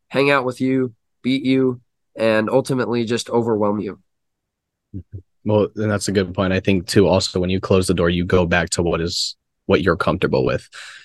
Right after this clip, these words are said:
Speaker 2: and you're never gonna grow unless you get outside the comfort zone. You open the door and you take the step out into the real world, right? Um,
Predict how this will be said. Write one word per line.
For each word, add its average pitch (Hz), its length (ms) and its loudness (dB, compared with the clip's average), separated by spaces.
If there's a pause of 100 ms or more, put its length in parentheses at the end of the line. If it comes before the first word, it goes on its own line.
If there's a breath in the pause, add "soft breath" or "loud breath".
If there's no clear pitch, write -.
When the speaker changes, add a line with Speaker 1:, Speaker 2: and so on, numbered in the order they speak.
(100 loud breath)
Speaker 2:
and 98 100 2
you're 101 80 4
never 101 260 4
gonna 92 180 2
grow 87 200 4
unless 85 260 -2
you 85 80 -2
get 82 140 4
outside 80 320 2
the 87 80 -2
comfort 82 380 -4
zone. 85 180 0
You 87 140 2
open 85 260 0
the 80 60 -2
door 76 180 0
and 78 120 -4
you 80 80 -6
take 82 200 -2
the 80 80 -2
step - 280 0
out 73 180 -2
into 101 180 -4
the 151 80 -2
real 82 220 -2
world, 69 280 -4
right? 65 240 -6 (560 loud breath)
Um, 71 460 -2